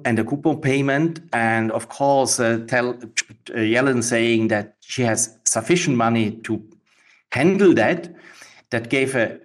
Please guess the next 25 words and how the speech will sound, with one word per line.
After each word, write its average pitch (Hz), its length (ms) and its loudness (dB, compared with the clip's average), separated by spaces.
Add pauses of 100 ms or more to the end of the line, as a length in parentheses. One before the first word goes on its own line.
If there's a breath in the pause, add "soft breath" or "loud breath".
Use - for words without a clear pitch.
big 147 200 -14
relief 113 500 2
to 113 140 -4
the 107 140 -2
Treasury 110 440 -2
market. 95 480 -2
The 107 80 -8
second 165 400 0
point 135 340 0
is 123 360 2
the 120 100 0
agreement 139 640 0
you 117 100 -2
mentioned 120 640 -2
on 104 220 -2
Saturday 123 500 -2
between 110 480 0
Biden 127 640 0
and 113 160 -2
the 104 60 -8
Speaker 123 340 -4
of 110 160 -2
the 113 80 -8
House, 107 400 -4
McCarthy. 135 800 -4